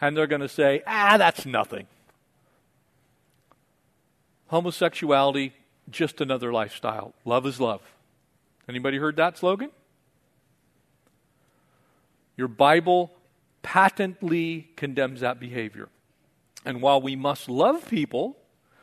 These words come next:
who are caught in that lifestyle, we have to also at the same time stand and say, "Not on my watch am I going to marry two people who are of the same gender," because it's an abomination to God.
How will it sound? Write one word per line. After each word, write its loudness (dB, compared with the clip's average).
who -6
are -2
caught 2
in -2
that 0
lifestyle, 0
we -4
have -2
to 0
also 2
at -6
the -8
same -6
time -6
stand -4
and -8
say, -2
"Not -2
on -2
my 0
watch -2
am -6
I 0
going -8
to -12
marry -2
two -10
people -10
who -12
are -4
of -10
the -12
same -12
gender," -8
because -10
it's -8
an -8
abomination -8
to -8
God. -4